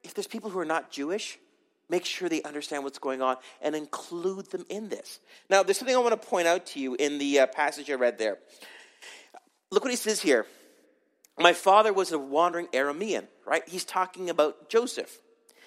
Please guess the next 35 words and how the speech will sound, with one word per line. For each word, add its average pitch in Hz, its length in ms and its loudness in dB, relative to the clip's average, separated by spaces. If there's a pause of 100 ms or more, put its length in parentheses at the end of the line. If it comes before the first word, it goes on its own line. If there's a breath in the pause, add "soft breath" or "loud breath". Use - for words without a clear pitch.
(160 soft breath)
"And 190 140 4
he 196 60 2
went 220 260 2
down 190 260 4
into - 260 -6
Egypt 165 320 0
with 147 120 -4
a 143 40 -10
few 214 260 -10
people 170 440 -2
and 156 140 0
lived 165 240 2
there 135 200 4
and 131 80 0
became 147 280 -2
a 139 40 -2
great 135 360 0
nation, 131 380 -2 (280 loud breath)
powerful 160 480 2
and 151 80 -10
numerous," 165 360 -4
right? 143 220 0
So 190 200 0 (540 loud breath)
the - 140 6
account, 214 640 0
the 160 100 -2
first 220 360 0
fruits, 202 380 -6
is 156 140 0
to 160 100 -8
remind 180 560 2
them 156 240 -6
of 135 120 0
what 156 140 2
happened. - 640 -6